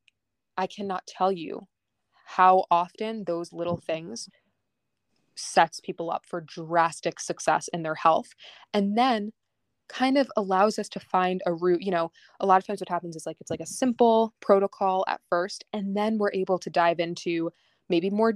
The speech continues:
deeper, more complex protocols once we've kind of really balanced,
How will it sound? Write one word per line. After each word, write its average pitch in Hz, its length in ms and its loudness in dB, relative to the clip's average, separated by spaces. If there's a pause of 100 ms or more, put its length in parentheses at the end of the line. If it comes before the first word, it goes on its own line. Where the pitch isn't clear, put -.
deeper, 214 560 2
more 185 220 4
complex 190 540 0
protocols 165 640 0
once 170 260 -8
we've 175 140 -2
kind 170 240 -6
of 156 120 -8
really 165 220 -2
balanced, 160 600 -6